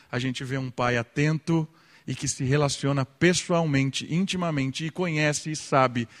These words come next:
das nossas aflições. E aí o Senhor Jesus maravilhosamente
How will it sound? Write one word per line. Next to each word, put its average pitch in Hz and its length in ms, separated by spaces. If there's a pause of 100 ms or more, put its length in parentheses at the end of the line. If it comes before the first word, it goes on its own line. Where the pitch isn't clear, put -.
(120)
das 131 220
nossas 117 360
aflições. 104 1000 (1200)
E 147 140
aí 143 220
o 151 40
Senhor 147 300
Jesus 139 840 (280)
maravilhosamente 143 1600